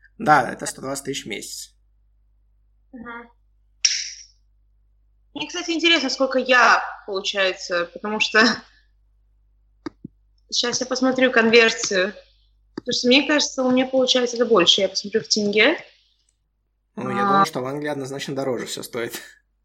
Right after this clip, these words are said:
Speaker 2: Ну да, но, но все равно, я, я когда вы говорили про продукты, я посмотрела, сколько я трачу на продукты.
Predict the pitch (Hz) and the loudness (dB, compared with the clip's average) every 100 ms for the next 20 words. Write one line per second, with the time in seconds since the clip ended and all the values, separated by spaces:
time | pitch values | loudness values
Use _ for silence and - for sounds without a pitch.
0 | _ _ _ _ _ - - _ _ 277 | _ _ _ _ _ -20 -20 _ _ 2
1 | 320 302 175 139 220 220 202 262 311 277 | 6 6 6 4 0 -2 -4 -4 -2 -2
2 | 240 247 254 277 294 285 285 277 277 277 | 0 0 2 0 0 -2 -2 -4 -4 -4
3 | 269 269 262 370 - 311 247 240 247 233 | -6 -6 -6 -6 -4 -6 -6 -4 -2 -2
4 | - 226 220 214 - 381 - 240 190 196 | -4 -4 2 4 4 0 -2 -4 -2 -2
5 | 185 - - 151 | 0 -4 -4 -6